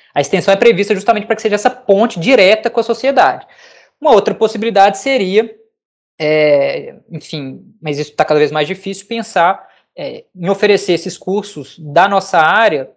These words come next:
para a formação geral dos estudantes universitários. Mas, enfim, a gente não consegue fazer isso nem pra área de letras, né? É,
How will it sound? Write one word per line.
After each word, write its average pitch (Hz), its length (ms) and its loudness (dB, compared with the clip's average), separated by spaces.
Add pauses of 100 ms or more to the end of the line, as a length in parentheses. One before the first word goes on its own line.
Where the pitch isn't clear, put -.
(340)
para 185 920 2 (120)
a - 120 -14
formação 190 500 -2
geral 160 640 2
dos 143 140 -10
estudantes 147 460 -4
universitários. 151 880 0 (640)
Mas, 143 160 -10
enfim, 165 180 -8
a - 20 -6
gente 147 140 -10
não 165 60 -8
consegue 170 320 0
fazer 165 240 0
isso 165 140 -4
nem 185 180 -2
pra 202 120 4
área 196 120 4
de 180 80 -4
letras, 143 440 -2
né? 165 280 -4
É, 131 380 -12